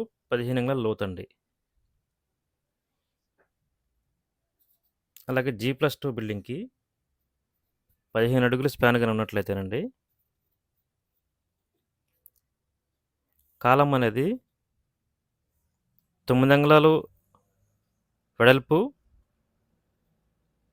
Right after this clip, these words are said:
పద్దెనిమిది అంగుళాలు పొడవు ఉండాలండి కాలంకి.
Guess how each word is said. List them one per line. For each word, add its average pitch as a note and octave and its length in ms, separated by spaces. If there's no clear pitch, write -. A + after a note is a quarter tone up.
పద్దెనిమిది D3 400
అంగుళాలు D#3 340
పొడవు B2+ 260
ఉండాలండి F#2+ 420
కాలంకి. G2+ 400